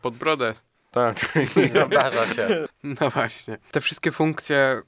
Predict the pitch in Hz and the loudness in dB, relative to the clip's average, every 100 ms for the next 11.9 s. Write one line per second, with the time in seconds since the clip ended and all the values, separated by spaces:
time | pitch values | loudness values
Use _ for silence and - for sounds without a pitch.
0 | _ - 131 151 135 - - 139 123 135 | _ -16 -6 -2 -2 -2 -2 -2 0 0
1 | 143 147 147 143 139 135 139 131 - 135 | 2 2 0 0 2 2 0 -4 -4 -6
2 | 131 113 120 113 104 113 104 110 104 - | -4 -2 -2 -4 -2 -4 -2 -2 -2 -4
3 | 113 110 107 104 - 113 110 123 135 127 | -4 -2 -2 -6 -12 -18 -12 -4 -2 -2
4 | 139 143 135 131 131 - 131 127 123 - | -2 -2 -2 -2 -4 -6 -4 -4 -4 -2
5 | 135 127 135 131 127 123 117 113 123 120 | -2 -2 -6 -4 -2 -2 -2 -2 -2 -2
6 | - _ - 113 113 107 _ - 120 - | -6 _ -8 -2 -2 -2 _ -8 -8 -6
7 | 156 - - 117 - 123 120 117 151 - | -8 -6 -4 -6 -6 -4 0 2 0 -4
8 | _ - 120 120 - - 120 123 117 123 | _ -12 -8 -6 -8 -10 -6 -6 -4 -4
9 | 120 131 135 147 120 - 131 131 127 - | -4 0 0 -2 -10 -4 -2 -2 -6 -8
10 | 127 - 135 120 127 123 123 110 120 113 | -10 -4 -4 -2 -6 -8 -10 -6 -6 -4
11 | 110 120 160 175 - 127 127 127 123 | -2 0 -2 -4 -6 -2 0 0 -2